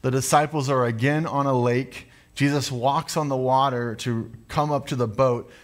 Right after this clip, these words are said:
They're terrified, which makes sense. And he says,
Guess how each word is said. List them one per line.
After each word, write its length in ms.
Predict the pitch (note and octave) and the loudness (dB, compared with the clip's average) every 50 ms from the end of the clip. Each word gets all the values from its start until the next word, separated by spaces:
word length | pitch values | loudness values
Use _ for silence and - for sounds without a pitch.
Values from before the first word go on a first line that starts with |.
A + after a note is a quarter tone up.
| _ - | _ -4
They're 220 | G#2 A#2+ C#3+ D3+ C#3+ | 0 0 0 0 0
terrified, 800 | - - D3 D3 C#3+ C#3+ C#3+ C3+ - - B2 A#2 A#2 A#2+ B2 A#2+ | -2 -2 0 2 2 2 0 0 0 2 2 2 2 2 0 -2
which 180 | A#2+ A#2 - | -4 -4 -4
makes 260 | - A#2+ A#2 A2+ A2+ | -2 -2 -2 -2 -4
sense. 580 | - - B2 A#2 A#2+ B2+ B2 - - - - - - - - - - - - | -4 -2 0 0 0 -2 -4 -6 -8 -8 -8 -10 -14 -18 -20 -20 -16 -6 -2
And 140 | A#2+ B2+ B2 | 0 0 2
he 180 | C3 D3 D#3+ | 2 2 2
says, 500 | D3+ - - D#3 C3+ B2+ B2+ B2+ A#2 - | 2 2 4 4 4 4 2 0 -2 -6